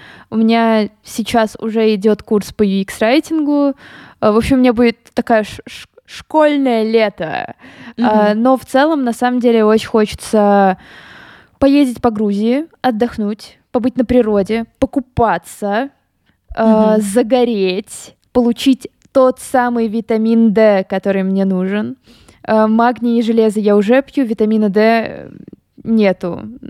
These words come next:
Speaker 1: Надо его получать <laughs> естественным путем, но с санскрином. Что
Speaker 2: Мгм.
Speaker 1: еще? Что еще? Читать много книжек, смотреть много фильмов <laughs> и гулять с друзьями. А у тебя?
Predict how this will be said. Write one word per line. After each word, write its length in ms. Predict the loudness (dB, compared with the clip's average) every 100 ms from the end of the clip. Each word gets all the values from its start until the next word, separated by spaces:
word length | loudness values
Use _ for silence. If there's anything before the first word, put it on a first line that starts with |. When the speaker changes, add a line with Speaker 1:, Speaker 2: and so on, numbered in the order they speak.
| -12
Speaker 1:
Надо 480 | -4 0 0 2 0
его 340 | 0 0 0
получать 560 | -2 -4 -4 0 0 -2
<laughs> 60 | -2
естественным 800 | -2 0 0 -2 -2 -4 -4 -2
путем, 480 | -4 0 0 -2
но 200 | -4 -4
с 40 | -4
санскрином. 800 | -6 -6 -6 -6 -4 -4 -6 -12 -20 -20 -20 -20
Что 220 | -10 -2
Speaker 2:
Мгм. 100 | 2
Speaker 1:
еще? 460 | 2 2 0 2 2 -2 -8 -8
Что 320 | -10 -2 2
еще? 600 | 2 2 0 0 2 2 -4 -16 -18 -14 -14 -14
Читать 540 | -8 -6 -2 -2 -2 -8
много 480 | -2 0 0 0
книжек, 960 | -4 -6 -4 2 4 4 2 0 -6 -14 -20 -20
смотреть 680 | -14 -2 0 2 2 2 0
много 500 | -2 2 2 0 -4
фильмов 680 | -6 -8 -4 -4 -4 -2 -2 -2 -8
<laughs> 220 | -18 _ -8
и 800 | -6 -6 -8 -6 -4 0 2 2
гулять 460 | 0 0 2 2
с 40 | -2
друзьями. 1000 | -4 -4 -2 0 2 2 2 0 -2 -4
А 140 | -2 0
у 60 | 0
тебя? 540 | 0 0 0 -2 -6